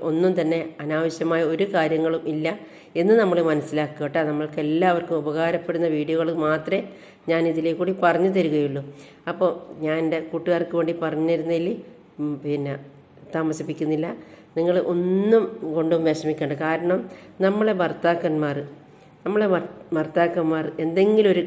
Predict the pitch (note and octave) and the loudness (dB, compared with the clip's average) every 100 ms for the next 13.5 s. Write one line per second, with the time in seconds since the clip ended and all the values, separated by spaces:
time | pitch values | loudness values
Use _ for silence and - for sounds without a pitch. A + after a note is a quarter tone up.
0 | E3 D#3 D#3 E3+ E3 D#3+ D#3 D3+ D#3+ D#3 | 2 2 2 2 2 0 -2 -2 -2 -4
1 | - - - F#3 F#3 F#3 F#3+ D3+ - - | -12 -20 0 4 8 8 8 6 0 -10
2 | - - D#3+ F3 F3 E3+ F#3+ F#3 F#3 D#3+ | -12 -4 0 2 4 4 4 2 2 -2
3 | E3 D#3+ D#3 D3+ D3+ E3+ E3+ F3 E3+ F#3 | -4 -2 -2 -2 2 2 2 0 2 0
4 | F#3 - - - E3 E3+ F3+ F3 F3+ F3 | -2 -16 -10 0 2 4 4 4 4 4
5 | D#3+ D#3+ F3 E3 F3+ E3 E3 E3+ E3+ E3+ | 2 2 2 2 0 2 2 2 0 0
6 | F#3 E3+ D#3 E3 E3 E3 D#3+ E3+ F3 E3 | 0 0 0 0 0 -2 0 0 0 2
7 | E3 E3 D#3 D#3+ F#3 G3 - - - D#3+ | 2 2 0 0 -2 -4 -8 -20 -8 -2
8 | D#3+ D#3 C#3+ - - - - D3+ D3 D#3 | 0 0 -2 -8 -16 -16 -12 -12 -4 0
9 | D3 C#3+ C#3 C#3+ C#3+ D#3+ E3 E3 E3 E3 | 0 0 -4 -6 -4 -2 -2 0 2 2
10 | F3 E3 D3 - F#3 D#3+ E3 - - - | 2 2 0 -2 0 0 -2 -8 -16 -20
11 | - D#3 D3+ D3+ D3 - C3+ D3+ D#3 E3 | -6 -2 0 0 -2 -6 -6 -2 2 2
12 | F3 G3 F3 F#3 F3+ F3+ F3+ F3 E3+ E3+ | 4 2 2 2 4 4 4 2 2 2
13 | D#3+ E3 F#3 - E3 | 0 -2 -2 0 0